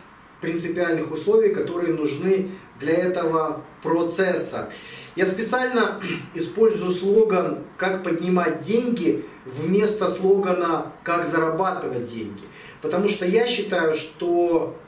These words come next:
<laughs> чем сложнее работа, тем меньше за нее платят денег. Ну вот, м,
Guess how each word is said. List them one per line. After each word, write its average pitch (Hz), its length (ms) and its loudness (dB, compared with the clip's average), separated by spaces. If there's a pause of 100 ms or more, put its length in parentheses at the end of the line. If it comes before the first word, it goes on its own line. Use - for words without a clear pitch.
(540)
<laughs> - 1200 -4
чем 196 360 2
сложнее 175 420 0
работа, 170 420 0
тем 151 220 -2
меньше 156 560 0
за 131 140 -4
нее 135 220 -4 (720)
платят 120 600 -4
денег. 101 300 -10 (440)
Ну 143 160 -6
вот, 143 280 -4 (160)
м, 120 440 -12